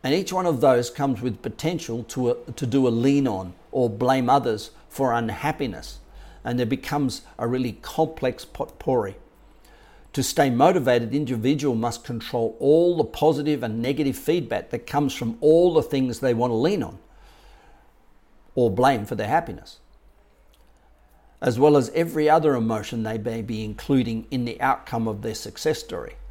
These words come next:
These are things called expectations.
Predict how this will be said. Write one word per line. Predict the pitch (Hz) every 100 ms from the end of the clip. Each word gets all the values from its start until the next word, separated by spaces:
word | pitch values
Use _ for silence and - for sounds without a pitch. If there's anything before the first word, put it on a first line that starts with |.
| - - - - - - - - - - - -
These | 135 160
are | 151
things | 151 156
called | - 139 131
expectations. | 120 - - - 120 110 - -